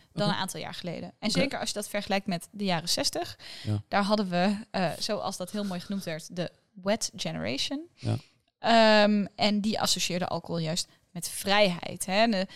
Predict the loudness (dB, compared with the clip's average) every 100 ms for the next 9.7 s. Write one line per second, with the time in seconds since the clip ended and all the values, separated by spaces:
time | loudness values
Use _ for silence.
0 | -6 -4 -2 -4 -2 0 2 4 2 0
1 | 0 2 2 2 2 2 2 0 -2 2
2 | 2 4 2 2 -2 0 2 4 4 4
3 | 2 2 0 0 -2 0 0 2 0 2
4 | 0 0 -2 _ _ -4 -2 0 -2 -6
5 | -6 -4 -6 -8 -20 _ _ -8 -6 -4
6 | -6 -8 -8 -4 -4 -2 0 4 4 4
7 | 2 0 -2 -4 -2 0 0 2 0 -2
8 | -2 -2 0 0 0 -2 -2 -4 -6 -6
9 | -2 -2 2 2 2 -4